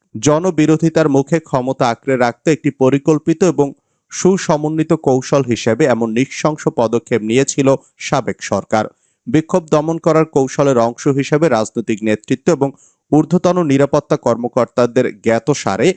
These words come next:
তাদের সমন্বয় ও নির্দেশনায় শত শত বিচার বহির্ভূত হত্যাকাণ্ড, নির্বিচার গ্রেফতার ও আটক এবং নির্যাতন চালানো হয়েছে বলে বিশ্বাস করার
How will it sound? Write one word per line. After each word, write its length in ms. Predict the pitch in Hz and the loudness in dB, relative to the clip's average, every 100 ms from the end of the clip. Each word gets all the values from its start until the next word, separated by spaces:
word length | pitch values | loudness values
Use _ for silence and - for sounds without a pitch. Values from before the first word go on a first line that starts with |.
| _ _ _ | _ _ _
তাদের 260 | - 143 160 | -2 0 -2
সমন্বয় 640 | - 165 151 165 175 180 - | -2 -2 -2 -2 0 0 0
ও 80 | |
নির্দেশনায় 680 | 120 117 113 131 - 101 127 | -2 -2 -2 -4 -2 -2 -2
শত 320 | - 147 151 | -2 -4 -4
শত 260 | 160 165 160 | -2 0 0
বিচার 440 | 123 113 - 131 | -2 -4 0 0
বহির্ভূত 460 | 120 117 123 120 117 | 0 0 -2 -2 -2
হত্যাকাণ্ড, 760 | 107 113 - 131 139 143 175 190 _ _ | -2 -2 -4 -2 -2 0 0 0 _ _
নির্বিচার 580 | 120 151 156 185 185 170 | 0 2 2 0 0 0
গ্রেফতার 460 | 113 139 - 156 151 | 0 -2 0 0 0
ও 60 | |
আটক 420 | 147 113 113 165 160 | 0 -2 -2 -2 0
এবং 260 | 139 147 - _ - | 0 -2 -4 _ -2
নির্যাতন 600 | 127 143 135 175 - 170 | 0 0 2 0 0 -2
চালানো 440 | - 127 131 135 | 0 0 2 0
হয়েছে 380 | 131 135 139 156 | 0 0 2 0
বলে 180 | 139 123 | 2 0
বিশ্বাস 480 | 98 135 - 147 - | 0 -4 -2 -4 -2
করার 340 | 143 135 139 | 0 0 0